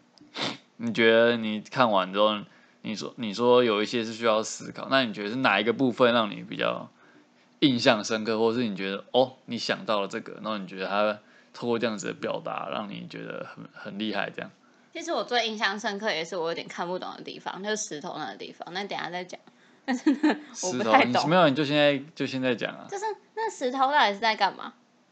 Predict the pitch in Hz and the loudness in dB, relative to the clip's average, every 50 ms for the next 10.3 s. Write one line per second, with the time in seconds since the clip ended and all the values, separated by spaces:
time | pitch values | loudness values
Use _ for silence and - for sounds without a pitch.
0 | _ _ _ _ _ _ - - 226 226 262 320 311 302 302 208 170 185 202 220 | _ _ _ _ _ _ -10 -10 -4 2 6 6 6 6 4 0 0 -2 -4 -6
1 | 208 - - 139 - 208 - - - _ _ _ _ _ _ _ _ _ _ _ | -8 -8 -12 -16 -14 -12 -14 -14 -16 _ _ _ _ _ _ _ _ _ _ _
2 | - - - - _ _ - 285 285 - - 127 123 123 123 123 127 127 127 127 | -20 -20 -20 -20 _ _ -12 -8 0 6 10 10 12 12 12 12 12 12 12 12
3 | 131 131 131 131 135 - - 175 175 185 165 139 - - _ _ _ _ _ _ | 12 12 12 12 12 8 4 2 4 4 4 2 -2 -8 _ _ _ _ _ _
4 | _ _ _ _ _ - - 175 156 - - - - - - 151 170 165 185 196 | _ _ _ _ _ -2 -2 -2 -2 -2 -6 -8 -6 -4 -2 0 2 4 4 4
5 | 175 160 135 127 135 147 151 147 127 117 113 117 123 127 147 147 - _ - 127 | 4 4 2 2 2 4 4 6 6 6 6 4 0 -2 -4 -6 -10 _ -2 0
6 | 113 107 104 107 - - _ _ _ _ - 123 110 120 190 170 139 120 117 117 | 2 2 2 0 -2 -6 _ _ _ _ -8 -6 2 8 10 12 12 10 8 2
7 | - 127 131 117 101 101 113 113 120 131 127 120 113 101 - _ _ _ _ _ | 2 4 4 4 2 -2 -4 -2 0 0 0 0 0 -4 -8 _ _ _ _ _
8 | _ _ _ _ _ _ - - 113 98 98 95 120 117 117 113 - - 101 92 | _ _ _ _ _ _ 2 4 4 4 4 2 2 2 2 2 0 -4 -6 -8
9 | - - - 107 123 _ _ _ _ _ - 220 226 240 120 131 143 147 139 151 | -8 -10 -12 -12 -14 _ _ _ _ _ -6 0 4 10 12 12 12 12 12 10
10 | 202 202 190 - - | 8 6 6 4 2